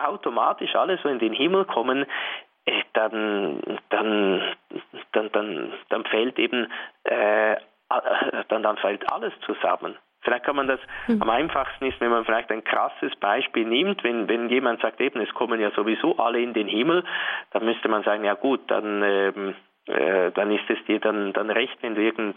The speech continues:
Speaker 1: neben einem dieser Diktatoren, die x Millionen Menschen umgebracht haben, bist.“ Also die kommen dann auch. Oder all diese, die, diese, äh, Selbstmordattentäter, äh, die, die sagen, ich, die,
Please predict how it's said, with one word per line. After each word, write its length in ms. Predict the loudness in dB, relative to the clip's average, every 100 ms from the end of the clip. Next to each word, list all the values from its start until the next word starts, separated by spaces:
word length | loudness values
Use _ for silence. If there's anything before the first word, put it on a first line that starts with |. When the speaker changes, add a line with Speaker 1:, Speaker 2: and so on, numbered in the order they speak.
| -2
Speaker 1:
neben 240 | 0 2
einem 320 | 2 2 0 -2
dieser 260 | -2 -2
Diktatoren, 800 | -2 -2 -2 -2 0 2 2 0
die 240 | -4 -2 -2
x 220 | -2 0
Millionen 440 | 4 6 6 4
Menschen 380 | 2 2 2 0
umgebracht 640 | 0 2 0 2 0 0 0
haben, 300 | 0 -2 -4
bist.“ 180 | -4 -4 -6 -12 -12 -6
Also 180 | 0 2
die 140 | 2
kommen 320 | 0 0 0
dann 180 | 0 0
auch. 400 | 0 0 -2 -6 -8 -12 _
Oder 320 | -2 0 0 -2 -6 -10 -2
all 180 | -2 0
diese, 400 | -4 -2 0 0 -4 -12 -14 _ 2
die, 260 | 4 4 2
diese, 500 | -2 2 2 4 0
äh, 240 | 2 0 2
Selbstmordattentäter, 1600 | -2 -2 0 0 2 0 0 -4 -6 0 2 2 0 0 0 2
äh, 340 | 2 4 2 0
die, 220 | 0 0 2
die 140 | 0 2
sagen, 340 | 2 0 -4
ich, 120 | -4 -6 -8
die, 80 | -12